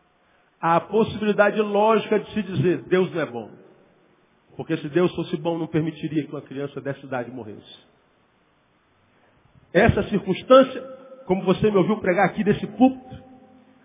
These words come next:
a adversidade, o contraditório,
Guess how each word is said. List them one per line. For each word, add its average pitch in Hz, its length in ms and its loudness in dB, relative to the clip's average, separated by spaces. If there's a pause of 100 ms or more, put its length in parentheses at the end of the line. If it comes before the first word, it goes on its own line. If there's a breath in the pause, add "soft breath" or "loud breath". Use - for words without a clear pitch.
(140)
a 196 100 6
adversidade, 202 1000 0 (380)
o - 80 -10
contraditório, 202 1120 4